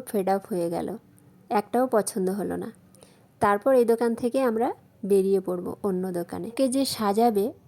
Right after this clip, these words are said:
সে একটা কানের দুল নিতে বলেছে, সেরকম কা-, খুঁজেই পাচ্ছি না। তারপর এই দোকান থেকে বেরিয়ে পড়ব এখনই, গিয়ে অন্য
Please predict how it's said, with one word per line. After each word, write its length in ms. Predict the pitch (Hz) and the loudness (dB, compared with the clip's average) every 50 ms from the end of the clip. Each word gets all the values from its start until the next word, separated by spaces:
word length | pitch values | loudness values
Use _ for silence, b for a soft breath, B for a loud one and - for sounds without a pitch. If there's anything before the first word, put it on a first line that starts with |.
| _ _ _ _ _ _ - _ - | _ _ _ _ _ _ -20 _ -14
সে 160 | - - - 247 | -10 -2 0 2
একটা 280 | 240 233 233 - 269 254 | 0 0 0 -2 -4 -2
কানের 320 | 254 226 208 208 214 214 196 | 0 0 2 2 2 2 2
দুল 140 | 220 233 226 | 0 0 2
নিতে 220 | 214 208 202 220 214 | 2 2 2 2 2
বলেছে, 400 | 208 214 202 190 190 185 - - 277 - _ - | 2 2 2 0 -2 -2 -4 -6 -8 -12 _ -16
সেরকম 480 | - - - 226 214 226 233 262 254 240 | -10 -2 2 4 4 4 2 0 -2 -2
কা-, 160 | 233 226 - - | -2 -6 -8 -4
খুঁজেই 320 | - 262 208 240 240 254 254 | -4 -2 4 4 4 4 6
পাচ্ছি 380 | - 196 180 196 - - 208 175 | 4 2 2 2 -2 -2 -2 -4
না। 120 | 170 196 - b b b b b b b - | -4 -4 -8 b b b b b b b -2
তারপর 340 | 220 214 214 220 - 269 311 339 - - _ - | 0 2 2 2 2 0 0 0 -4 -12 _ -6
এই 140 | - 226 220 | 0 2 4
দোকান 240 | 226 220 220 226 226 226 | 4 4 2 0 0 2
থেকে 200 | 254 240 240 247 | 2 2 2 4
বেরিয়ে 320 | 226 226 220 226 233 233 233 | 6 6 4 6 6 4 2
পড়ব 260 | 233 247 240 233 233 240 | 4 4 2 2 4 2
এখনই, 420 | 240 233 233 - - 247 254 320 - b b b b b b b - | 2 2 0 -2 -4 -2 -2 -2 -4 b b b b b b b -8
গিয়ে 180 | 214 233 262 - | -4 -2 -2 -2
অন্য 260 | - 254 240 226 | 2 2 2 4